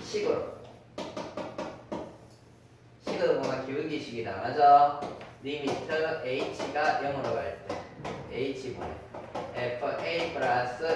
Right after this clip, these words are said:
H 빼기 에프에이. 이걸 가장 많이 본다고 했다. 맞아? 여기서 우리가 뭘 봐야 된다?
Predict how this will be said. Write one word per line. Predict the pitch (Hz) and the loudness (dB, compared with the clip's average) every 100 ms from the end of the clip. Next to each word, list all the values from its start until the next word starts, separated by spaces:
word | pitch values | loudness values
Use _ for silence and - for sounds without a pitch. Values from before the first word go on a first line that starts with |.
| 127 | 0
H | 127 131 131 120 | -2 -4 -4 -6
빼기 | 127 131 131 143 | -4 -2 -2 -2
에프에이. | - 113 113 - 127 143 135 135 | -2 -2 -2 -4 -4 -2 -2 0
이걸 | 160 170 | 2 4
가장 | 165 170 160 | 4 2 2
많이 | 135 | 2
본다고 | 143 147 143 | 2 2 4
했다. | 120 123 131 | 2 2 2
맞아? | 143 151 143 139 139 - - - - - | 4 6 8 8 4 0 -8 -14 -18 0
여기서 | 160 175 156 | 4 6 4
우리가 | 156 135 | 4 4
뭘 | 123 | 4
봐야 | 131 135 135 | 6 8 8
된다? | 135 139 160 170 - | 4 4 6 6 4